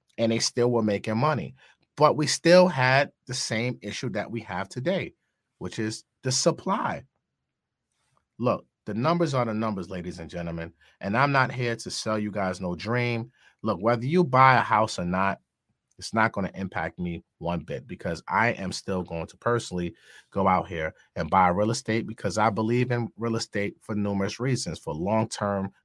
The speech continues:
generational wealth, for tax shelters, et cetera, et cetera. So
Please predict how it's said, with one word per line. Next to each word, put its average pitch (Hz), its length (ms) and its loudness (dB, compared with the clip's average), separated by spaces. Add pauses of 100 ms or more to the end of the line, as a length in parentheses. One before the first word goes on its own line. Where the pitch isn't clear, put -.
generational 92 560 -2
wealth, 113 320 2 (240)
for - 100 -12
tax 104 420 -2
shelters, 92 560 -6 (320)
et 87 100 -12
cetera, 85 360 -4
et 85 100 -10
cetera. 80 460 -6 (420)
So 107 460 4